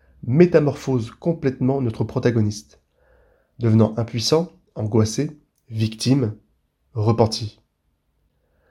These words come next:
L'antagoniste n'est jamais visible et seule sa voix nous parvient. Une voix divine, un jugement pour un homme qui ment et trompe son monde ? Peut-être,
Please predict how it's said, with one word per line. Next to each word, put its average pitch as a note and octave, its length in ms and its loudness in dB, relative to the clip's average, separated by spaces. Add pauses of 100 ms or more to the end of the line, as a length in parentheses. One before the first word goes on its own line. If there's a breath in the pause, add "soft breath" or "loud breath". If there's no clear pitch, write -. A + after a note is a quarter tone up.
(360)
L'antagoniste D3 560 2
n'est A2+ 160 0
jamais C3 320 0
visible A#2+ 540 -4
et A2 80 -8
seule D3 320 -2
sa B2 160 -4
voix A2 380 0
nous A#2 120 -4
parvient. G2+ 380 -2 (760)
Une A2 140 2
voix G2+ 400 4
divine, A2+ 540 4 (140)
un G#2+ 120 -6
jugement G#2+ 460 4
pour A2+ 260 -6
un G#2+ 120 6
homme A#2+ 280 4
qui - 180 -4
ment A#2+ 280 6
et A2 100 -6
trompe - 220 -2
son - 140 -2
monde ? C#3 360 4 (640)
Peut-être, - 440 -4